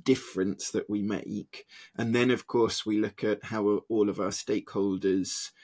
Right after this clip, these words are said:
um, take their share of that change, whether it's benefits for customers, meaningful work for colleagues, um, you know, financial and other rewards for, um, shareholders.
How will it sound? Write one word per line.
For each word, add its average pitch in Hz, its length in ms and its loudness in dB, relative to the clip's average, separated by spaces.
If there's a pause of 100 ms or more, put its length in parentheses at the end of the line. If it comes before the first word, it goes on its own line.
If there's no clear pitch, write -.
(240)
um, 98 380 -2
take 101 300 -4
their 101 180 0
share 101 640 2
of - 180 -8
that 90 220 -4
change, 78 540 -4
whether 98 240 -2
it's - 180 -2
benefits - 560 -4
for - 120 -6
customers, 104 920 0 (300)
meaningful 110 640 0
work 107 400 2
for - 160 -6
colleagues, 107 1000 0 (360)
um, 101 760 0
you 107 140 -4
know, 92 340 -2
financial 107 840 0
and 104 160 -4
other 104 220 -2
rewards 101 560 4
for, 98 580 2 (380)
um, 101 460 0
shareholders. 98 1160 -2